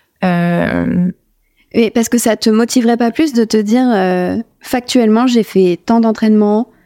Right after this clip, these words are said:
Speaker 2: euh, mes résultats à chaque entraînement, c'était ça. Donc, en fait, sans parler de, euh, confiance en soi et d'excès de, d'ego,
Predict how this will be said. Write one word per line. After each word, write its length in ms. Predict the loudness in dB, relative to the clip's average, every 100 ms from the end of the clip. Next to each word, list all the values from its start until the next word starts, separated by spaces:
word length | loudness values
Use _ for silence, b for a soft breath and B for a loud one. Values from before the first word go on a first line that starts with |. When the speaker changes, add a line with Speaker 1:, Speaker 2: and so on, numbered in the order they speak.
| b b -4
Speaker 2:
euh, 260 | 0 0
mes 180 | 2 2
résultats 380 | 2 0 -2 -2
à 40 | -2
chaque 180 | -2
entraînement, 380 | -2 0 0 0
c'était 260 | -4 -6 -6
ça. 400 | -2 -2 -2 -4 b b b -2
Donc, 220 | -2 -2 -4
en 100 | -2
fait, 320 | -2 -4 -6
sans 200 | -2 0
parler 280 | 0 0 0
de, 380 | 0 2 2 0 -2
euh, 400 | -2 0 0 -2 -2
confiance 380 | -4 -2 -2 -2
en 60 | -2
soi 340 | 0 0 0
et 80 | 0
d'excès 400 | 0 -2 -2 0
de, 460 | 0 0 0 -2 -2
d'ego, 440 | -2 0 -2 -2